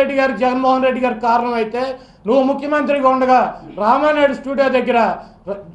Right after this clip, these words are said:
రవిని చంపాలని బాంబు పెడితే ముప్పై మంది చనిపోయారు. దానికి కారణం ఎవడో నువ్వును నీ కొడుకు లోకేషా? చంద్రబాబు ఒళ్ళు దగ్గర పెట్టుకో, పిచ్చి వాగుడు వాగమాక నోరుందని. నీ ఇష్టం వచ్చినట్టు మాట్లాడితే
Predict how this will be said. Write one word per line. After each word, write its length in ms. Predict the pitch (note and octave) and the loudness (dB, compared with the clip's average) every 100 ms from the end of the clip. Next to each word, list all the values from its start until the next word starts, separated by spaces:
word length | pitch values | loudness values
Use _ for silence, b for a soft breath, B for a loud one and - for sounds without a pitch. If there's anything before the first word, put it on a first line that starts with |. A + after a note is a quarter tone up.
| E3+ | -4
రవిని 320 | A3 C#4+ D4+ | -2 0 0
చంపాలని 480 | C#4+ C#4 C4+ C#4 C4 G#3+ | 0 2 0 0 -2 2
బాంబు 260 | A3+ C4 B3+ | 2 2 0
పెడితే 220 | B3+ C4 A#3+ | 0 -2 -4
ముప్పై 220 | A3+ A#3 A#3+ | -4 -2 -2
మంది 220 | A#3+ A#3 | -2 -4
చనిపోయారు. 420 | A#3 G#3+ G#3 F3 - - _ _ _ _ _ _ - | -4 -2 -2 -4 -6 -18 _ _ _ _ _ _ -2
దానికి 340 | G#3+ C#4 D4 C4+ | 2 2 2 2
కారణం 240 | C#4 C#4+ C#4 | 2 2 2
ఎవడో 160 | C#4 C4+ | 2 2
నువ్వును 380 | B3+ C4+ C#4+ D4 C#4+ | 0 2 0 0 -4
నీ 80 | A3 | 0
కొడుకు 240 | A3+ A#3 B3 A#3+ | 0 0 -2 -2
లోకేషా? 400 | A#3+ A3 A#3 B3+ - - - _ _ _ _ _ _ _ _ _ - | -2 -2 -2 -4 -6 -18 -20 _ _ _ _ _ _ _ _ _ -4
చంద్రబాబు 540 | A3 B3 B3+ B3+ B3+ B3+ | -2 0 2 2 4 2
ఒళ్ళు 160 | A#3+ C4 B3 | 0 0 -2
దగ్గర 200 | A#3 C4 A#3+ | -2 -2 0
పెట్టుకో, 320 | B3 A3 A#3+ G3 - - - _ - B3 | -2 0 2 2 -2 -12 -20 _ -14 -10
పిచ్చి 280 | - C4+ C#4 | -10 -4 0
వాగుడు 300 | C#4 C4+ C4+ B3 | 2 4 4 4
వాగమాక 500 | A#3 B3 B3+ B3 A#3 A#3 A3 | 2 2 2 0 0 0 0
నోరుందని. 560 | A#3 A#3+ A#3 A3 G#3 E3+ - - - _ _ _ _ _ _ _ _ _ _ _ F3 | -2 -2 -2 -4 -6 -8 -14 -20 -20 _ _ _ _ _ _ _ _ _ _ _ -6
నీ 80 | A3 | -4
ఇష్టం 280 | A3 - C4 | -4 -2 0
వచ్చినట్టు 440 | C4+ C4 C4+ C4 C4 B3 | 0 -2 -2 -2 0 2
మాట్లాడితే 460 | A#3+ B3+ B3+ B3+ | 2 2 -2 -2